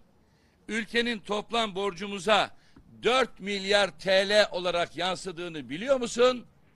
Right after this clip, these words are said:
bilmiyor musun? Bir kuruşluk artış ülkeye dört milyar olarak yansıyor. Ve bundan saray etkilenmiyor, bundan fakir fukara etkileniyor.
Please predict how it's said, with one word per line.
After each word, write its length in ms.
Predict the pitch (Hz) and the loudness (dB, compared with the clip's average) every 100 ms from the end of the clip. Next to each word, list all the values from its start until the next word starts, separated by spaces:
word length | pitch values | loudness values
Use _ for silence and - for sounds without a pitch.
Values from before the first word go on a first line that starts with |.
| _ | _
bilmiyor 420 | 120 147 120 92 | -10 -8 -8 -12
musun? 280 | 69 - - _ _ _ _ _ _ _ _ _ _ _ _ _ - | -18 -20 -20 _ _ _ _ _ _ _ _ _ _ _ _ _ -4
Bir 200 | 175 196 | 0 0
kuruşluk 500 | - 160 139 - 113 - | -2 -10 -12 -14 -18 -4
artış 540 | 175 185 - 240 233 - - _ _ - | 2 2 0 -8 -8 -14 -20 _ _ -8
ülkeye 640 | 196 185 196 220 254 - | -8 -6 2 4 4 0
dört 360 | 190 226 220 - | -2 -2 -4 -10
milyar 600 | 165 185 170 170 196 180 - | -12 -10 -4 2 2 0 -4
olarak 640 | 156 165 156 147 135 - 113 | -6 -2 0 0 -2 -6 -4
yansıyor. 600 | 147 143 - 147 120 95 _ _ _ _ _ - | -4 -4 -8 -8 -8 -10 _ _ _ _ _ -4
Ve 180 | 185 196 | -4 -2
bundan 340 | 208 202 196 | -4 -2 -4
saray 440 | - 170 175 170 | -4 -4 -2 -2
etkilenmiyor, 680 | 143 - 160 190 190 208 220 226 _ _ _ _ - | -4 -8 -4 -2 -2 -4 -4 -6 _ _ _ _ -12
bundan 420 | 185 175 202 214 | -10 -4 -2 -2
fakir 400 | - 156 202 202 | -4 -6 -6 -12
fukara 480 | - 131 131 165 202 | -12 -12 -2 2 2
etkileniyor. 580 | - 113 110 90 78 | 0 -16 -14 -14 -18